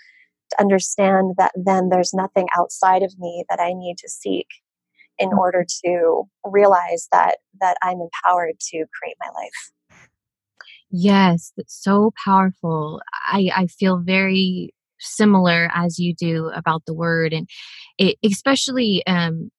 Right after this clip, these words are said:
Speaker 2: my path as a mother and then entrepreneur and someone healing myself from severe trauma. It's like, y-, when I found, stumbled across this word, I was like, "Yes, that's what I'm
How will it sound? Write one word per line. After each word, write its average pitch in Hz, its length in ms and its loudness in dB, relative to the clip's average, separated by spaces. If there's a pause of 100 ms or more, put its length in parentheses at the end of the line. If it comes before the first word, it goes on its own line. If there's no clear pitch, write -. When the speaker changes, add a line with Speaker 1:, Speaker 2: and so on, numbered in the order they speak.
Speaker 2:
my 185 240 2 (100)
path 233 240 2
as 170 240 2
a 160 40 0
mother 202 560 4 (100)
and 165 200 0
then 160 220 -4
entrepreneur 247 880 -2
and 180 320 2
someone 180 340 2
healing 247 420 0
myself 196 520 0
from 175 220 -2
severe 160 420 -6
trauma. 247 400 2 (320)
It's - 260 -4
like, 175 200 -2 (100)
y-, 156 160 -14 (120)
when 170 120 0
I 247 160 4
found, 247 400 2
stumbled 226 260 0
across 185 340 0
this - 200 -10
word, 240 300 -2 (180)
I 170 120 0
was 165 180 -4
like, 151 260 -10
"Yes, 220 720 2
that's 349 300 0
what 185 120 -2
I'm 160 220 0